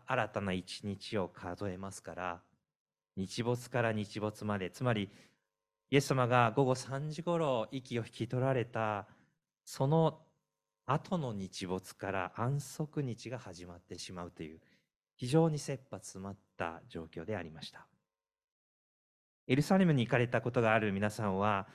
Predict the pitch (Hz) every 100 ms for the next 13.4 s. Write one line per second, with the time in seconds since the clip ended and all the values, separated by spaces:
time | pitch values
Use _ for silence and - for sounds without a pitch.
0 | - - 113 - 107 - 120 110 107 110
1 | 107 95 - 101 98 - 101 92 - 156
2 | 175 160 143 135 160 135 98 - - _
3 | - 110 - 104 110 107 - 101 98 98
4 | 92 - _ _ _ _ _ _ - 107
5 | 104 95 95 92 92 104 107 - 104 110
6 | 107 107 113 98 95 98 90 - _ _
7 | - 107 143 160 160 131 - 135 135 135
8 | 123 131 104 - _ _ _ _ - 113
9 | 147 131 127 131 113 98 95 - 127 135
10 | - 156 156 156 151 107 92 - _ _
11 | 127 165 196 202 127 117 117 - 170 135
12 | 147 127 101 87 - - _ - 156 156
13 | 160 147 131 123